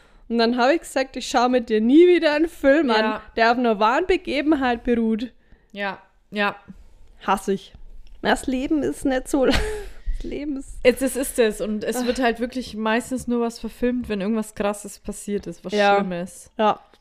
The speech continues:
Speaker 1: Ja,
Speaker 2: Ja.
Speaker 1: das stimmt.
Speaker 2: Und bei allen anderen Filmen denkst du dir immer noch, na, da, da, da passiert jetzt wir-, so, so im letzten Drittel passiert was Schlimmes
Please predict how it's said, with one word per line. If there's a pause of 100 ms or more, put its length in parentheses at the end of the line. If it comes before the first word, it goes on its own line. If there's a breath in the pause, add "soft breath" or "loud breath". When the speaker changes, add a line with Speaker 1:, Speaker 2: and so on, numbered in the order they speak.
(160)
Speaker 1:
Ja,
Speaker 2:
Ja.
Speaker 1:
das
stimmt.
Speaker 2:
Und
bei
allen
anderen
Filmen
denkst
du
dir
immer
noch,
na, (180)
da, (320)
da, (340 loud breath)
da
passiert
jetzt
wir-, (580)
so, (520 soft breath)
so
im
letzten
Drittel
passiert
was
Schlimmes